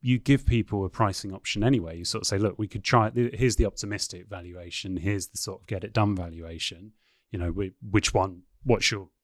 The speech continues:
what do you wanna do? Have you got somewhere agreed already and you need to get into that? You know, what's the situation?"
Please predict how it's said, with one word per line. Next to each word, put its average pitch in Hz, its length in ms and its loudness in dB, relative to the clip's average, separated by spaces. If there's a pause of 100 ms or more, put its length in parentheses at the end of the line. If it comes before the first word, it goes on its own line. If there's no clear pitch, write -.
(100)
what 110 160 -6
do 98 60 -10
you 98 80 -6
wanna 92 180 -6
do? 110 220 8
Have 95 120 2
you 98 80 -14
got 98 160 -8
somewhere 98 220 -6
agreed 95 340 2
already 110 400 6
and 92 100 -2
you 92 60 -2
need 98 180 -6
to - 60 -12
get 104 180 -10
into 113 280 -2
that? 104 280 -6
You 95 60 -14
know, 87 100 -12
what's 104 240 -8
the 95 100 -8
situation?" 104 840 -2